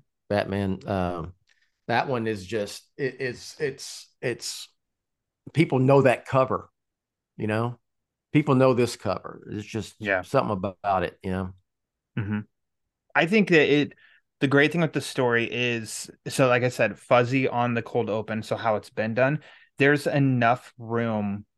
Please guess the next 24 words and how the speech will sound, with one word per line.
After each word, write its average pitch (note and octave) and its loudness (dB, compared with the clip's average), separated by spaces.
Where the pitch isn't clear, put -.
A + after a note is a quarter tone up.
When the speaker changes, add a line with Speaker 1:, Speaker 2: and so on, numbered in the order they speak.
Speaker 2:
with A#2+ -2
that A#2 0
story G#2+ -2
to B2 0
expand A2 -4
or A2 -4
do G#2 -6
as F#2 -6
is. E2+ -14
I C3 2
think C3+ -2
it, - -6
Speaker 1:
Mm-hmm. A#2 -2
Speaker 2:
it D3+ 2
could D3 2
totally C#3+ 4
be A2 -4
fleshed - 4
out G#2+ 2
to A2 -12
be A2 -4
twenty-two G#2 -6
minutes. - -14
Um, G#2 0